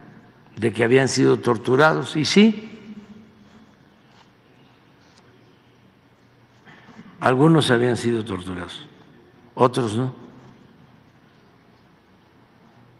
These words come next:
Nada más que con esa sentencia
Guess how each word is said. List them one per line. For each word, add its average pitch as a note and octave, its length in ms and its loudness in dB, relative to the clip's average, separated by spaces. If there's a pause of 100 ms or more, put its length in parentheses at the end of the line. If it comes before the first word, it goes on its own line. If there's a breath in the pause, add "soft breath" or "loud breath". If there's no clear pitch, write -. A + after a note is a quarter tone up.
(280)
Nada D3 180 4
más D#3 240 0
que D#3 400 -2
con C3 180 2
esa D#3+ 200 2
sentencia D3+ 680 0